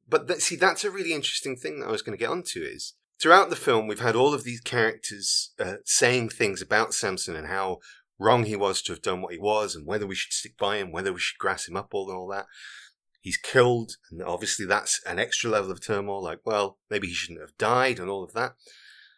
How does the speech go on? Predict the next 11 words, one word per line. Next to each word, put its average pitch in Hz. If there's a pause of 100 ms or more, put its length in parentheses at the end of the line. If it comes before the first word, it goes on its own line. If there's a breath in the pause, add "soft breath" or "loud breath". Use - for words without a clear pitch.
(100)
One 151
of 196
the 160
things 131
that's 113
really 113
lacking 127
throughout 123
the 117
film 147 (880 loud breath)
is 131